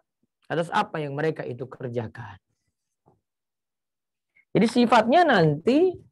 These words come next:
kenikmatan di surga kita cuma tahu istilah saja. Oh, di surga nanti ada gelas, oh, di surga nanti ada,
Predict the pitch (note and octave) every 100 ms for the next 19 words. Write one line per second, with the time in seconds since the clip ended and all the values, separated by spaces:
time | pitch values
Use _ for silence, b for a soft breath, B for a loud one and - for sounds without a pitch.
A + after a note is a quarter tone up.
0 | _ _ A3 G#3 F#3+ F#3+ F#3 E3 E3 D3+
1 | C4 C4 F4+ F#4+ A#3 A3 C4+ D4 C#4+ -
2 | F3 C#3+ B2+ A2+ A#2+ G3 G#3 D#3 C3 C#3
3 | C#3+ D3+ D3+ E3 - B2+ B2+ B2 A#2+ C3
4 | F3 D#3 C3+ C#3 D3 B2 - C3+ D#3+ C3+
5 | C3+ - B2+ B2 C3 B2+